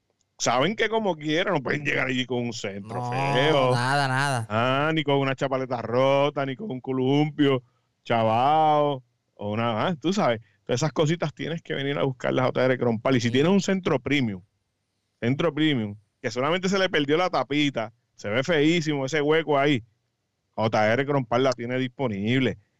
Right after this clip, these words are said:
Speaker 1: Y
Speaker 2: Ya
Speaker 1: vienen
Speaker 2: está,
Speaker 1: más
Speaker 2: ya
Speaker 1: de ellas
Speaker 2: está.
Speaker 1: en camino para poder, ya tú sabes, ayudarlo. Oye, porque eso yo lo hago con mucha ayuda. Eso, eh, oye, Charlie, eso yo lo hago para ayudar a los muchachos.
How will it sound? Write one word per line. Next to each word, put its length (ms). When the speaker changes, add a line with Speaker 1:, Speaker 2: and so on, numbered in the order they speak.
Speaker 1:
Y 60
Speaker 2:
Ya 60
Speaker 1:
vienen 200
Speaker 2:
está, 100
Speaker 1:
más 120
Speaker 2:
ya 60
Speaker 1:
de 80
ellas 120
Speaker 2:
está. 100
Speaker 1:
en 60
camino 420
para 220
poder, 360
ya 140
tú 80
sabes, 320
ayudarlo. 480
Oye, 180
porque 220
eso 120
yo 120
lo 80
hago 260
con 140
mucha 220
ayuda. 640
Eso, 240
eh, 100
oye, 220
Charlie, 240
eso 120
yo 120
lo 80
hago 160
para 140
ayudar 240
a 40
los 100
muchachos. 540